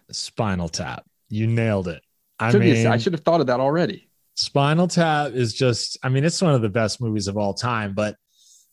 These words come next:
Speaker 1: the way that they nail the, the cliches in that movie is too good. And,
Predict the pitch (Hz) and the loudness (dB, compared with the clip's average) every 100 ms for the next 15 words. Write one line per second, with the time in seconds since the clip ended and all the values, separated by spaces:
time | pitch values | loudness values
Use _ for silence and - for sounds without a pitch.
0 | _ _ - 131 127 139 156 165 147 127 | _ _ 0 0 2 2 2 4 2 2
1 | 139 135 127 123 123 120 117 110 110 101 | 0 2 2 0 0 0 0 -2 -4 -4
2 | 113 104 - 127 110 - 117 113 107 104 | -4 -4 0 2 2 0 -2 -2 -2 -4
3 | 104 101 95 104 101 98 95 90 - 107 | -4 -6 -6 -4 -4 -4 -6 -6 -4 -4
4 | 104 101 95 95 92 | -2 -2 -2 -4 -6